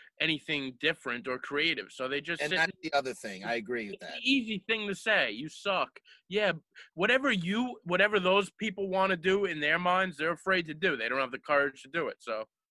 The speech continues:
Speaker 2: But there's also, like, there's a fine line because there are some people where it's like, "Hasn't anybody ever told this person that they're not good?"
Speaker 1: Oh, yeah, yeah.
Speaker 2: And then there's
Speaker 1: Yeah.
Speaker 2: always the people that you always say, but you always tell people, "Don't listen to what anybody says. If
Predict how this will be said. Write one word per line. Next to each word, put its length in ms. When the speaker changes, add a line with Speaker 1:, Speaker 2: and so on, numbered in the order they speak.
Speaker 2:
But 120
there's 160
also, 320
like, 220
there's 160
a 40
fine 400
line 340
because 240
there 80
are 120
some 240
people 320
where 100
it's 140
like, 180
"Hasn't 220
anybody 340
ever 140
told 240
this 120
person 360
that 100
they're 140
not 240
good?" 280
Speaker 1:
Oh, 140
yeah, 100
yeah. 180
Speaker 2:
And 160
then 80
there's 200
Speaker 1:
Yeah. 60
Speaker 2:
always 200
the 100
people 240
that 160
you 140
always 240
say, 340
but 180
you 120
always 260
tell 240
people, 420
"Don't 280
listen 300
to 60
what 140
anybody 400
says. 680
If 160